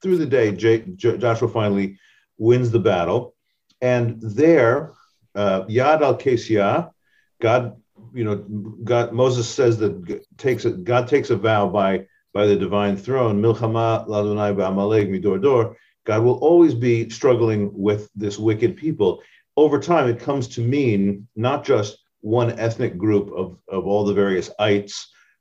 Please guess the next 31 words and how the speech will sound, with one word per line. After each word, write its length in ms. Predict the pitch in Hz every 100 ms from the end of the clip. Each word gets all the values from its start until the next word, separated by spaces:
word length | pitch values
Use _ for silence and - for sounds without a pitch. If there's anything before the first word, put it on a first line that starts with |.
| _
that 120 | 92
one 180 | 90 98
reads 220 | 98 101
in 40 | 98
the 60 |
Bible, 260 | 92 101 98
the 80 | 101
Girgashites 640 | 92 98 98 101 98 95
and 180 | 98 95
the 80 | 87
Hivites 580 | 110 95 101 101 98 101
and 200 | 95 92
the, 300 | 95 95 92
and 140 | 92 92
the 120 | 92 _ _ _ _ -
Prizzites 580 | 113 98 104 104 101
and 160 | 104 92
the 60 | 92
whateverites. 720 | 101 113 110 92 107 110 - _ _ _ _ _ _
Amalek 440 | 107 120 127 123 -
comes 180 | 120 110
not 260 | 127 131
to 100 | -
mean 200 | 120 113
just 180 | 101 101
one 180 | 110 113
ethnic 280 | 143 139 113
group. 160 | 110
They 100 | 113
come 220 | 101 127
symbolized 840 | 113 - 190 123 87 80 82 87